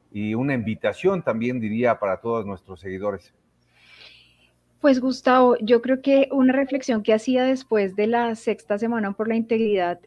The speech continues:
Speaker 2: eh, era precisamente después del lanzamiento de estos, de estos tres productos, era que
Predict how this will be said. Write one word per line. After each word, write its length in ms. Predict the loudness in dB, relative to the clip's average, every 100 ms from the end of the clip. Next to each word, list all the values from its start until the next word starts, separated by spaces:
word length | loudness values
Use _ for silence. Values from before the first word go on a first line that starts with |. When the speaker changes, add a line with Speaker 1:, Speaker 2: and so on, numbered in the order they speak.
| -6
Speaker 2:
eh, 760 | -2 0 0 0 -2 -2 -4 -6 2
era 280 | 4 4 2
precisamente 680 | -2 -2 -2 -2 -2 -2
después 380 | 0 -2 0 -2
del 120 | -2
lanzamiento 500 | -4 -4 -4 -6 -6
de 40 | -6
estos, 240 | -6 -6
de 380 | -4 -6 -4 -4
estos 300 | -4 -8 -8
tres 300 | -2 -4 -2
productos, 560 | 0 2 0 -4 -4 -2
era 420 | 0 0 2 0 -2 -6 _ _ _ _ _ _ _ _ 0
que 600 | 4 6 6 2 -2